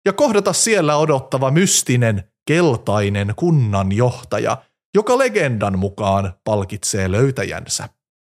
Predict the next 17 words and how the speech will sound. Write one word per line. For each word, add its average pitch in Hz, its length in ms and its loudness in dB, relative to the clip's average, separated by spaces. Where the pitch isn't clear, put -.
Myytin 98 520 -2
mukaan 202 600 0
palkkioon 208 680 0
kuuluu 226 440 4
ikuinen 165 440 2
onni, 196 640 2
rajattomat 143 760 0
Nintendo-oikeudet 190 1600 0
sekä 285 220 0
tarunhohtoinen 135 1120 2
kunnanjohtajan 107 1120 0
käyrätorvi, 110 1040 0
johon 214 300 2
puhaltamalla 131 800 0
on 113 180 0
mahdollista 117 720 -2
tehdä 120 440 -2